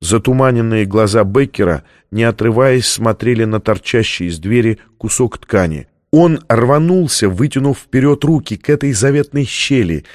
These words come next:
из которой торчал красный хвост сумки, и упал вперед, но его вытянутая рука не достала до него.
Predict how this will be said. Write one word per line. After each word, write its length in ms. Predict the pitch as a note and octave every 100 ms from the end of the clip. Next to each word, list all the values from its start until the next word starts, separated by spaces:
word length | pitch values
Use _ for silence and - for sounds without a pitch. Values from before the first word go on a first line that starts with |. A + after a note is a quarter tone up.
| -
из 160 | - A2
которой 440 | - B2+ D#3 D3
торчал 480 | B2+ B2 G#2+ D#3 D3
красный 560 | - A#2 C3+ A#2+ B2+ B2
хвост 420 | - B2+ - -
сумки, 500 | - C#3 G2+ G2 E2+ - -
и 140 | - F3+ -
упал 420 | D3+ - D#3+ B2+
вперед, 560 | - - B2+ A2 - - - -
но 160 | C3
его 300 | C3 B2 C#3+
вытянутая 640 | A#2+ C#3+ - A2+ G#2+ A2 G#2+
рука 400 | A#2+ D#3+ D3+ -
не 200 | A#2 C#3+
достала 580 | B2 A#2+ - C3+ G2+ E2+
до 120 | E2
него. 380 | D#2+ E2 D2+